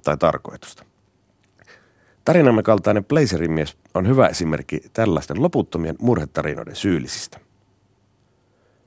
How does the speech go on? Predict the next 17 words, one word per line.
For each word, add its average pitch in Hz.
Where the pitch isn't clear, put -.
Millainen 123
on 113
tuo 95
Turmiolan 87
Tommi, 80
joka 92
päättää 95
ottaa 98
täysin 101
tuntemattomien 87
ihmisten 85
kohtalot 85
omiin 107
käsiinsä 85
ja 110
lähtee 98
viljelemään 90